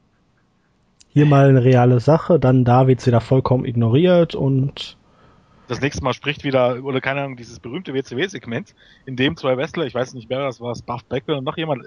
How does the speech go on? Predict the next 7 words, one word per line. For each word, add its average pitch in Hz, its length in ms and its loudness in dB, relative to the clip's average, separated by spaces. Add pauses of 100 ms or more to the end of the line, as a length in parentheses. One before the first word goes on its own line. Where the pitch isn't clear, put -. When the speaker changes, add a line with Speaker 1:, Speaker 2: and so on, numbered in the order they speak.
Speaker 2:
sich - 180 -8
Backstage 160 540 -4
ausmachen, 147 440 -4
wer 131 120 0
das 135 120 -8
Match 135 240 -8
gewinnt. 131 400 -6